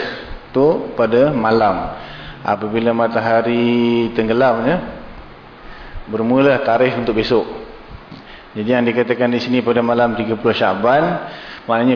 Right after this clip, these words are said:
besok tu tiga puluh Syakban, malam tu lah. Siang tu dua puluh sembilan Syakban, kemudian selepas waktu maghrib, dia akan tengoklah teropong. Jadi kalau nampak anak bulan, berarti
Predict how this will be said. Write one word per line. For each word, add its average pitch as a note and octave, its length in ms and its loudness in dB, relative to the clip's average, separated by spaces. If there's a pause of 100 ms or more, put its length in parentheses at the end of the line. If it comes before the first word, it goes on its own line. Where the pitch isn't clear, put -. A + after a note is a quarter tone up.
besok B2 480 2
tu D3 160 2
tiga B2+ 240 2
puluh B2+ 160 2
Syakban, B2 400 4
malam A#2 480 2
tu A#2 80 2
lah. - 400 -2 (1040)
Siang A#2+ 480 0
tu C3+ 160 2
dua B2+ 80 2
puluh A2+ 80 -4
sembilan A#2 240 0
Syakban, A#2+ 400 2 (160)
kemudian B2 640 2
selepas A#2 400 0
waktu A#2 240 -2
maghrib, A#2 440 2 (200)
dia A2+ 80 4
akan A2+ 160 2
tengoklah A#2 440 2 (120)
teropong. A2 560 0 (1900)
Jadi A2+ 220 2 (100)
kalau C3+ 320 6
nampak B2 480 4
anak C#3 320 2
bulan, D#3+ 320 4
berarti C#3+ 640 2